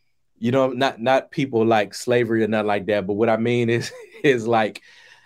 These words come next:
he wants his kingdom, God wants his kingdom to be at the forefront of what's going on down here.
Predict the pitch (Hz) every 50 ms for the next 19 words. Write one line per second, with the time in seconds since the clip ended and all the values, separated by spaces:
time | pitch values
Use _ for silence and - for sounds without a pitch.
0 | _ _ _ - 170 170 170 156 160 160 147 143 143 - - - - - 160 151
1 | 147 120 - - - - 156 156 151 131 120 104 95 87 85 113 123 127 127 123
2 | 120 131 127 127 123 - 147 127 113 - - - - 147 139 135 120 110 104 98
3 | 95 92 - _ _ _ _ _ _ _ - - 143 120 113 123 127 127 120 120
4 | - 104 - - - 151 139 135 131 131 - - 127 120 110 104 - - _ _
5 | _ _ - 110 117 117 113 107 107 104 98 - - - _ _ _ _ _ _
6 | _ _ - 90 104 131 135 131 131 - 120 127 123 113 107 113 113 110 110 107
7 | 95 110 107 101 98 95 95 92 101 110 101 87 - - -